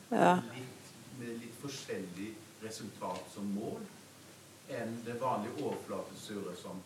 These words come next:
Speaker 2: som eksisterer her.
Speaker 1: Men hvordan, hvordan kobler du det til kjønn?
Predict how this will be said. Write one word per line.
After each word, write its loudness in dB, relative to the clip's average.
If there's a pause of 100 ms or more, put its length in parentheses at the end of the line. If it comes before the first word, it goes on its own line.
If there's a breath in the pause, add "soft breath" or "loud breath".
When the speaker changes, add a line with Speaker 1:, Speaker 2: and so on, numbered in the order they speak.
(240)
Speaker 2:
som -12
eksisterer -14
her. -20 (800 loud breath)
Speaker 1:
Men 12
hvordan, 12
hvordan 12
kobler 8
du 10
det 10
til 4
kjønn? 4